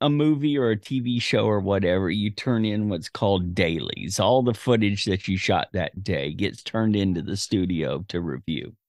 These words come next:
And the studio always has notes or comments, and there was always a, a lot of,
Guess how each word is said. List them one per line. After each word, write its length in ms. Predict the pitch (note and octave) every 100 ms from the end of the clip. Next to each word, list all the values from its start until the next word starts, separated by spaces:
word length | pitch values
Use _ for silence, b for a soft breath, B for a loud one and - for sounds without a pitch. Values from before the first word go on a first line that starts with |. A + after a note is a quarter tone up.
| _ -
And 300 | D#3 D#3+ E3
the 60 |
studio 580 | D#3 - F#3 D#3+ E3 D#3+
always 580 | C3 B2+ C#3+ C#3+ C#3 B2+
has 420 | B2 A2 A2+ G#2+
notes 580 | A2+ G#2 G#2 G#2+ - -
or 100 | F#2
comments, 840 | F#2+ G#2 F2+ F#2 F2+ F#2+ F2+ G2+ A#2
and 180 | A2
there 120 | B2 B2+
was 340 | C3+ A#2 - -
always 960 | C#3 F#3 F3 D#3+ B2+ B2+ - - - - - _
a, 60 | A#2
a 340 | G#2 A2+ A2
lot 480 | A2 G#2+ B2 D3 C#3
of, 300 | A#2 G#2